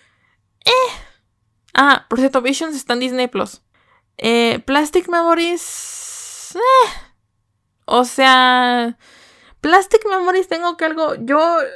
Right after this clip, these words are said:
dije, "Jamás voy a ver animes que tengan, que, que las mor-, monitas chinas, monitas japonesas tengan, eh, los pechos súper exuberantes y que muestren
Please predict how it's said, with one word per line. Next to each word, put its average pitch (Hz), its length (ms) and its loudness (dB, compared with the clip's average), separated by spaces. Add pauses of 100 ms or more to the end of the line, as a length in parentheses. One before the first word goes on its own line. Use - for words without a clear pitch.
(240)
dije, 285 320 -2
"Jamás 302 360 -2
voy 339 120 2
a 349 60 2
ver 320 100 4
animes 302 460 -4
que - 120 -6
tengan, 247 680 -6
que, 220 280 -2
que 220 160 -2
las 220 320 -2
mor-, 226 320 -4
monitas 240 580 -2
chinas, 254 320 -4
monitas 240 300 -4
japonesas 226 500 -4
tengan, 220 400 -4 (540)
eh, 202 540 -2
los 208 260 -4
pechos 220 380 -2
súper 220 380 2
exuberantes 247 840 0
y 202 140 -6
que 196 200 -6
muestren 214 400 -2